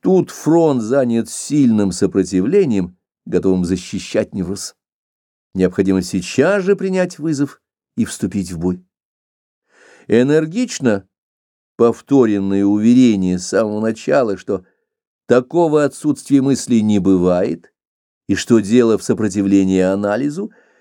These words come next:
вынуждает больного сделать предполагаемое признание или вскрывает часть его комплексов. Плохо, если он вынужден сознаться, что в то время как слушал основное правило,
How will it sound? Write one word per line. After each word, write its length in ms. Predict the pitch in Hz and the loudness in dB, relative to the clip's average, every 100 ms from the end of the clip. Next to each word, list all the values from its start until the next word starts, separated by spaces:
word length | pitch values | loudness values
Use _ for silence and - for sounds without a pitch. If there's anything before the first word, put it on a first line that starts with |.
| _ - | _ -4
вынуждает 840 | 98 113 107 90 85 104 117 131 | 2 2 2 -2 2 2 2 0
больного 440 | 151 190 208 226 220 | -2 -2 -2 -2 -4
сделать 520 | 165 190 202 202 190 | -4 0 0 0 -8
предполагаемое 760 | 196 180 175 160 156 156 156 | -14 -6 -4 0 0 0 -6
признание 600 | 156 151 127 127 123 120 _ _ _ _ _ - | -6 -6 -2 -2 -2 -6 _ _ _ _ _ -2
или 160 | 101 | 0
вскрывает 540 | 90 - 98 92 87 85 | 0 0 2 2 0 -4
часть 540 | - 110 180 185 - | -2 0 0 -6 -8
его 320 | 98 92 120 _ _ | -6 -4 -6 _ _
комплексов. 680 | - 98 82 - - - _ _ _ _ _ _ _ _ _ _ _ _ | -2 0 0 -8 -16 -16 _ _ _ _ _ _ _ _ _ _ _ _
Плохо, 480 | - 113 147 135 104 | -4 2 4 2 -2
если 200 | 95 110 | -6 -2
он 200 | 98 90 _ _ | -4 -4 _ _
вынужден 640 | 95 120 123 107 92 104 | 0 4 4 2 0 -2
сознаться, 680 | 92 - 107 87 131 135 - | -2 -2 -2 0 -2 -2 -6
что 340 | 92 - 104 90 - _ | -12 -2 -2 -2 -10 _
в 100 | - | -10
то 220 | - 135 120 | 2 4 4
время 280 | 127 123 | 2 2
как 220 | 120 127 117 | 0 -2 -2
слушал 440 | - 139 - 123 | -4 -4 0 0
основное 560 | 117 - 123 123 123 117 | 0 -2 -2 0 0 -2
правило, 520 | 123 143 123 110 | -2 -2 -2 -2